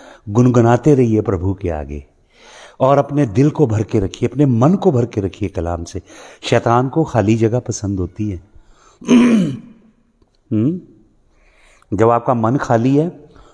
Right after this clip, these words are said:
वो आपके मन को भरेगा सेक्सुअल इमोरालिटी से। गंदे ख्यालों से, शरीर की वासना पैदा करेगा,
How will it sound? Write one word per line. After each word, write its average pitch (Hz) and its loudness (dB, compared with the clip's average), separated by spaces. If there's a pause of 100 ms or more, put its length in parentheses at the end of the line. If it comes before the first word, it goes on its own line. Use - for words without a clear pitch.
(120)
वो 110 0
आपके 113 0
मन 107 -2
को 113 -2
भरेगा 101 0 (180)
सेक्सुअल - 0
इमोरालिटी 92 0
से। - -14 (960)
गंदे 123 4
ख्यालों 98 0
से, 85 -10 (200)
शरीर 123 2
की 139 0
वासना 113 2
पैदा 98 0
करेगा, 85 -8